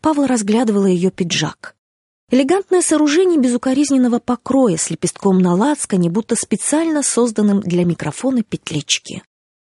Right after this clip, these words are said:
Дикторша не отрывала взгляда от камеры, и миллионы польщенных зрителей думали, что она глядит им прямо в глаза.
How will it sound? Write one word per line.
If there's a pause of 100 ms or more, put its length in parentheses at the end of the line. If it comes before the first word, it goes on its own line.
(220)
Дикторша
не
отрывала
взгляда
от
камеры, (260)
и
миллионы
польщенных
зрителей (120)
думали,
что
она
глядит
им
прямо
в
глаза.